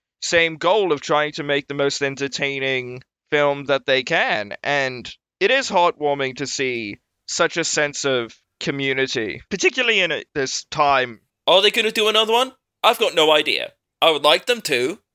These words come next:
Speaker 2: but
Speaker 1: I don't know.
Speaker 2: yeah, I concern-,
Speaker 1: Johnny
Speaker 2: I'm,
Speaker 1: Knoxville around a bit.
Speaker 2: I'm concerned that Knoxville's gonna kill himself <laughs> one day on one of these damn
Speaker 1: Yeah,
Speaker 2: things.
Speaker 1: he, he got absolutely nailed by a ball
Speaker 2: Yeah.
Speaker 1: this time, and it gave him, like, he had,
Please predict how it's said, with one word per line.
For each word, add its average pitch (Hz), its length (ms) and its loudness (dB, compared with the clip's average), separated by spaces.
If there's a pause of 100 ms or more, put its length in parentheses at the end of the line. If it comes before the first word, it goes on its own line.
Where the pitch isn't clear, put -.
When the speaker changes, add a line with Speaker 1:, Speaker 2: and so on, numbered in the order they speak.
(120)
Speaker 2:
but 165 260 4
Speaker 1:
I 196 80 2
don't 175 100 0
know. 135 340 2
Speaker 2:
yeah, 175 220 2 (220)
I 185 160 4
concern-, 202 720 0
Speaker 1:
Johnny 175 240 2
Speaker 2:
I'm, 156 40 -4
Speaker 1:
Knoxville 156 420 0
around 127 360 0
a 113 40 -6
bit. 113 320 -6
Speaker 2:
I'm 202 180 4
concerned 202 520 -2
that 175 180 0
Knoxville's 160 400 -2
gonna 156 160 0
kill 208 260 0
himself 165 480 -2
<laughs> 127 100 -10
one 175 120 -6
day 147 160 0
on 135 100 0
one 139 120 0
of 127 80 0
these 127 200 -6
damn 127 220 0
Speaker 1:
Yeah, 220 360 6
Speaker 2:
things. 220 120 -4 (300)
Speaker 1:
he, 247 140 0 (100)
he 233 60 -6
got 247 160 2
absolutely 202 560 0
nailed 151 440 2
by 151 180 2
a 139 260 4 (120)
ball 127 320 0
Speaker 2:
Yeah. 147 260 2
Speaker 1:
this 175 220 0
time, 214 520 0
and 151 400 2
it 147 200 -8
gave 156 260 0
him, 135 360 -6 (260)
like, 156 200 2
he 170 120 -2
had, 165 220 0